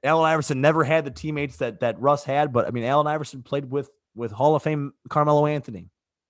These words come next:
at his peak in Denver. Played with Hall of Fame Dime-, Dikembe Mutombo during their finals run. It's,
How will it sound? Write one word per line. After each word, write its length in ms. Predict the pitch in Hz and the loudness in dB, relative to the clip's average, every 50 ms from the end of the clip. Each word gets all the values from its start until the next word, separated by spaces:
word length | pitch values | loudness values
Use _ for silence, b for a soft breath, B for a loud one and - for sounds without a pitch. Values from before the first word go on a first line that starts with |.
| _ _ - | _ _ 2
at 160 | 139 143 131 | 2 4 4
his 160 | 143 143 - | 2 0 -2
peak 320 | - _ - 151 117 - | -4 _ -4 -4 -4 -4
in 140 | - 107 107 | -6 -6 -4
Denver. 340 | 101 92 87 90 - - _ _ _ _ _ _ _ _ _ _ _ _ _ _ _ _ _ _ _ _ _ _ _ _ _ | -4 -6 -6 -8 -14 -18 _ _ _ _ _ _ _ _ _ _ _ _ _ _ _ _ _ _ _ _ _ _ _ _ _
Played 160 | - 147 156 | 2 2 2
with 120 | 143 143 123 | 2 2 2
Hall 240 | 110 151 160 165 | 4 4 4 4
of 80 | 156 - | 2 0
Fame 180 | - 160 156 147 | -2 -4 -2 -4
Dime-, 220 | 147 147 147 147 - - 120 - - | -4 -4 -4 -6 -8 -10 -20 -20 -10
Dikembe 340 | - 143 - 160 156 156 151 | -10 -2 -2 -2 -2 -2 -4
Mutombo 560 | 151 151 135 - 160 160 151 127 92 82 - _ _ _ _ _ _ _ _ _ _ _ _ | -4 -6 -2 0 0 0 0 -2 -6 -8 -10 _ _ _ _ _ _ _ _ _ _ _ _
during 280 | 139 156 170 175 170 165 | 0 0 2 2 0 -2
their 220 | 151 139 113 - _ _ | -2 -4 -4 -6 _ _
finals 360 | - 127 113 107 98 92 85 | 0 0 0 0 -4 -10 -12
run. 260 | 90 82 - - - _ _ _ _ b b b b b b b b _ _ | -16 -18 -18 -18 -20 _ _ _ _ b b b b b b b b _ _
It's, 340 | 151 151 135 - - - | 0 0 0 -2 -12 -20